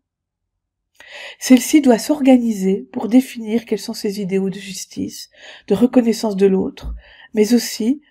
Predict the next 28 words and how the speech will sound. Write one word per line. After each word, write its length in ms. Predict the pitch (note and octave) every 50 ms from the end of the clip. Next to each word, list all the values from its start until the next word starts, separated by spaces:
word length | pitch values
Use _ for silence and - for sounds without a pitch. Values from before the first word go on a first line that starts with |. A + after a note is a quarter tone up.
| _ _ _ _
l'habitabilité 880 | - A3 A#3 A#3 B3 B3 B3 - A3+ G3 G#3 G#3 G3+ G3+ G3 - A#3+
de 80 | A3+ G#3+
son 160 | G3 - - F#3+
territoire. 800 | F#3+ - F3+ F3 F3 E3+ - - - - - - - _ _ _ _ _ _ _ _ _ _ _ _ _ _ _ _ _ _ _ _ _ - - - - - - _ _ _
Enfin 380 | - G3+ G#3 - - C4 C4 B3
et 40 | G#3+
surtout, 680 | - - G3 F3+ - - - - E3+ F3+ A#3+ C#4 _ _ - - - - _ _ _ -
il 120 | - G#3
faut 380 | - - - - G#3+ A3+ - - -
appeler 520 | B3 B3+ - - B3+ A3 G#3+ A3 A#3 - -
à 100 | - G#3+
une 120 | G#3+ G3+
diplomatie 640 | F#3 G#3+ A#3+ A#3 - A3+ G#3 G#3 G3+ G3 - - -
de 100 | A3+ A3+
la 120 | G3+ G3+ G3
vie 200 | F#3+ G3 G3+ F#3+
quotidienne, 680 | - G3 G3 - - G3 F#3+ - F#3 F3 F3 - - -
de 180 | A3+ G#3 G#3+
la 140 | G3+ G#3 G#3
part 220 | G#3 - B3 B3+
de 80 | A3+ A3
citoyens 600 | G#3 - - - - - A3+ G3+ G3 G3 G3 - -
éveillés 600 | - A#3+ A3 A3+ G#3 G3 F#3+ F#3+ F#3+ G#3 A#3 A#3
en 80 | G#3+ G3
faveur 360 | - - G#3 G3 A3 G#3 G3+
de 80 | G3+ G3+
la 140 | F#3+ F#3
coexistence. 1080 | F3+ - - - - - - - C3+ - - - - - - - _ - - - _